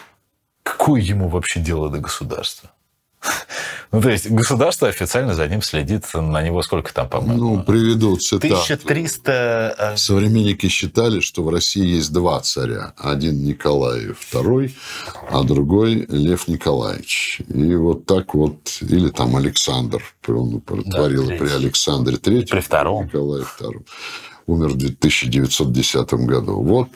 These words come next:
Speaker 2: э, так и говорили. Есть два царя. Один на троне, другой Толстой. Это такое вот действительно выс-, сам Толстой был уверен, что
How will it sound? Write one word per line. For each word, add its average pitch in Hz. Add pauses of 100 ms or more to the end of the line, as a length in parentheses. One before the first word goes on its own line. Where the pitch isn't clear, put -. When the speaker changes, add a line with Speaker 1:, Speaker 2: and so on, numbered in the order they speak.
(180)
Speaker 2:
э, 73
так 92
и -
говорили. 64
Есть 90
два 82
царя. 50
Один 71
на 73
троне, 120
другой 73
Толстой. - (540)
Это 90
такое 78
вот 69
действительно 67
выс-, 60 (220)
сам 101
Толстой 101
был 78
уверен, 76
что 69